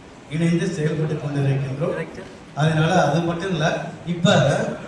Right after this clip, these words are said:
ஆஹ், ஒரு A to B அடையாறு ஆனந்த பவன் அங்கிருந்து கத்தோலிக்க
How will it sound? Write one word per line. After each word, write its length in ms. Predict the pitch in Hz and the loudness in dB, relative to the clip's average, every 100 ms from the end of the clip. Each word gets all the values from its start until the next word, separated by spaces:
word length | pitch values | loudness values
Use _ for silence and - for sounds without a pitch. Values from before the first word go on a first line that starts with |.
| - - - - | -14 -14 -12 -4
ஆஹ், 400 | 160 160 160 160 | 0 2 0 0
ஒரு 140 | 170 | 0
A 280 | 165 156 175 | 0 0 0
to 160 | 202 208 | -2 -2
B 240 | 175 151 | -4 -4
அடையாறு 380 | 131 160 196 185 | -2 0 2 2
ஆனந்த 320 | 160 185 185 | 2 0 -2
பவன் 340 | 165 151 135 139 - - - - - - | 0 2 2 -2 -6 -10 -12 -14 -8 2
அங்கிருந்து 840 | 160 170 170 165 147 240 - - - - - - - - - - - - - - 165 | 4 6 6 6 6 6 4 -4 -12 -14 -18 -20 -20 -20 -20 -20 -20 -20 -20 -12 -4
கத்தோலிக்க 960 | 175 - 208 202 196 175 196 208 202 | -4 -2 -2 0 -2 -2 -2 -2 -4